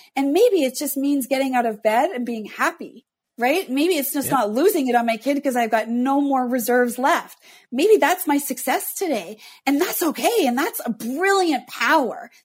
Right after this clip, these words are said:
Speaker 1: That is a superpower to redefine what success means. It's not what the traditional society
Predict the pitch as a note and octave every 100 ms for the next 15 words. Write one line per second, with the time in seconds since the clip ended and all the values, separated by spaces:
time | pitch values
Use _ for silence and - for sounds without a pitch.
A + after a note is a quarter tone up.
0 | - C#4+ B4+ F#4 A3+ - C4 A#3+ A3 -
1 | F#3+ F#3+ G3 G3+ B3 D4 C#4 A3 A3+ A3+
2 | A3+ _ _ G3+ B3 D4 - D#4 - A3
3 | G#3 - F#3+ F#3+ F3 F#3 G3 G#3+ A#3+ B3+
4 | - _ _ _ - G3 A#3+ A#3+ A#3 A#3+
5 | A3 A3+ - G#3+ G#3+ G3+ - _ _ -
6 | A3+ - G#3+ G#3+ G#3+ G#3+ F#3+ D3+